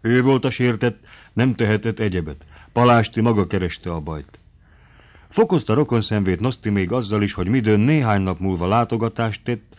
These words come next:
nem hősként viselte magát, inkább mutatkozott vezeklőnek. Az asszonyok is Noszti mellé állottak, már azért is, hogy az asszonyok előtt mindig a jelenlevőnek van igaza,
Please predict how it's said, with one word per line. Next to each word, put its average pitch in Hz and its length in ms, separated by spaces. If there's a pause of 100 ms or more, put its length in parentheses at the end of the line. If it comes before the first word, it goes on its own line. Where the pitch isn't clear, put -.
(240)
nem 151 260
hősként 113 560
viselte 101 460
magát, 110 460
inkább 113 400
mutatkozott 110 640
vezeklőnek. 87 840 (440)
Az 92 120
asszonyok 104 440
is 90 120
Noszti 104 320
mellé 101 360
állottak, 101 640
már 107 240
azért 120 420
is, 110 140 (260)
hogy 120 140
az 120 100
asszonyok 139 440
előtt 131 220
mindig 143 360
a 127 60
jelenlevőnek 110 760
van 82 160
igaza, 110 340